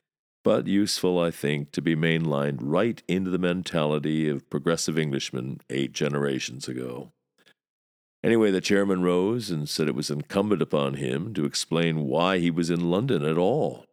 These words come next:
rather than in the West Indies, gazing with joy and triumph at those glad countenances which on this day gleamed for the first time with the life and happiness of liberty.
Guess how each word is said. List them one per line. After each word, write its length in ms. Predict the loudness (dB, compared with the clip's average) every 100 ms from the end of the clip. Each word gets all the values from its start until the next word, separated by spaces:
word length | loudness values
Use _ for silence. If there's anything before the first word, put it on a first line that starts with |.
| _
rather 320 | -4 0 2
than 180 | 2 0
in 140 | -2 -2
the 60 |
West 300 | -2 -2 -2
Indies, 420 | -2 0 0 -2 -8 _ _ _ _ _
gazing 540 | 0 2 2 0 0
with 280 | -2 -4 -6
joy 560 | -6 -2 0 2 2 0
and 200 | 0 -4
triumph 680 | -6 0 0 0 -4 -8 -8
at 80 | -4
those 280 | -2 -2 -6
glad 640 | -10 -4 0 0 -2 -4
countenances 840 | -2 -2 0 -4 -6 -8 -8 -8 -10 _ _ _ _ -8
which 180 | -4
on 140 | -2 0
this 220 | 0 0
day 380 | 0 2 2 0
gleamed 680 | -4 -2 0 2 0 -2 -4
for 140 | -4
the 120 | -2
first 420 | 0 0 -2 -4 -2
time 480 | 0 0 0 -2
with 200 | -4 -4
the 80 | -4
life 520 | -2 0 0 -2 -6
and 140 | -6 -4
happiness 760 | -2 -2 -2 -2 -2 -2 -4
of 140 | -4 -4
liberty. 580 | -4 -4 -8 -10 -12